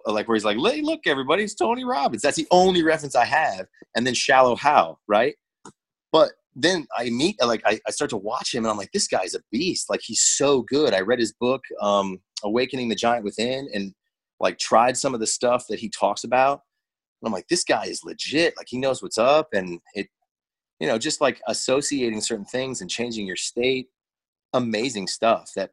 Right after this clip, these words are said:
gives you power that you don't, like, you know, you don't assume, like, I never assumed that mentally that was the thing. And, and, like, when it happens, you don't realize it's happening. And so when he draws that out of you and, like,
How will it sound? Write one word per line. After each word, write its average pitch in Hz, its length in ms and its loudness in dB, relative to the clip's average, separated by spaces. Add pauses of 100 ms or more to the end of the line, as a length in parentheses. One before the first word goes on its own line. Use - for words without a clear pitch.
(160)
gives 123 280 -2
you 107 120 -4
power 107 580 0 (340)
that 107 260 2
you 120 180 -2
don't, 117 260 -2
like, 101 200 -6 (100)
you 110 100 -6
know, 87 260 -8 (840)
you 143 80 0
don't 170 140 4
assume, 147 460 -2
like, 107 240 0
I 127 120 4
never 147 240 2
assumed 113 320 -2
that 95 140 -6
mentally 107 400 -2
that 95 140 0
was 95 120 -8
the 85 80 -8 (140)
thing. 92 440 -4 (800)
And, 104 360 -2 (100)
and, 104 200 -4
like, 95 260 -2
when 110 160 0
it 98 80 -2
happens, 113 380 -4
you 104 40 -4
don't 92 160 -4
realize 110 320 2
it's 90 120 -12
happening. 92 460 -2
And 92 160 -8
so 101 200 -4
when 95 100 -4
he 123 140 -8
draws 104 280 -2
that 98 140 -2
out 104 160 0
of 95 80 -8
you 98 140 -4
and, 87 80 -8
like, 87 140 -10